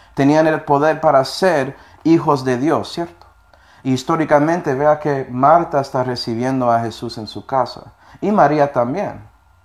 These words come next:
¿sí ve? Entonces espiritualmente los dos son salvos y serán salvos después del Calvario. Eso pasó con ellas. Gloria a Dios.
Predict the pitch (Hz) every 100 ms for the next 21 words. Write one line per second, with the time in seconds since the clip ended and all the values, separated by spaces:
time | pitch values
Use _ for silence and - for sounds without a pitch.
0 | _ _ 113 107 151 _ _ _ _ _
1 | _ _ _ _ _ _ _ _ - 127
2 | 165 185 190 170 147 - 160 160 156 170
3 | 170 151 131 131 147 143 147 127 - 160
4 | 165 113 82 - - - 135 143 147 160
5 | - 151 135 135 127 - 135 - - 120
6 | 113 135 113 101 - 113 113 - 117 -
7 | 110 120 - - _ _ _ _ 113 147
8 | 135 120 151 - -